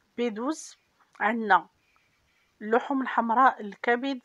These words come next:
السمك والدواجن، كذلك الحليب والبيض والجبن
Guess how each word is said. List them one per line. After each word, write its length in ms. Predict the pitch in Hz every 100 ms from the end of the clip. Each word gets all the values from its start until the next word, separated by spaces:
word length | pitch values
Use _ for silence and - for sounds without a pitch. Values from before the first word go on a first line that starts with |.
| -
السمك 600 | - - 226 247 285 - -
والدواجن، 880 | 180 220 226 262 285 277 240 302 311 _ _ _ _
كذلك 720 | 233 233 262 269 269 269 - -
الحليب 600 | 214 - 240 247 233 190
والبيض 680 | 190 247 240 226 247 208
والجبن 760 | 190 185 202 240 208 240 254 330